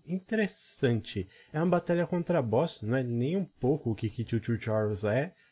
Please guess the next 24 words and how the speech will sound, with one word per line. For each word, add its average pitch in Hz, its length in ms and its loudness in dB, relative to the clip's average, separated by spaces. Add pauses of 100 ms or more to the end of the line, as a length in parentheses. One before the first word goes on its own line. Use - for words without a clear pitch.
mas 156 340 0
ainda 170 280 0
assim, 202 500 -6
é, 220 480 -6 (300)
tamo 240 160 -2
aí, 214 140 0
né? 196 200 -2 (480)
E 175 320 2
sim, 156 320 -2
eu, 127 500 2
eu 113 60 0
tô 120 120 -4
gravando 120 220 2
esse 120 80 -6
vídeo 110 340 -2
mesmo 113 200 2
pra 110 120 0
pegar 107 240 2
o 98 40 2
hype 98 300 0
de 98 260 0
Choo 101 120 -4
Choo 104 180 -4
Charles. 85 360 -2